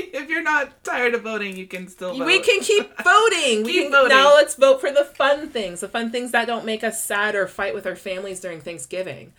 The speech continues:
Speaker 1: Yeah.
Speaker 2: Uh, <laughs> um,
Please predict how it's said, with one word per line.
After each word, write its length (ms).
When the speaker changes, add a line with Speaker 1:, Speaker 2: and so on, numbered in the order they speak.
Speaker 1:
Yeah. 480
Speaker 2:
Uh, 1120
<laughs> 500
um, 560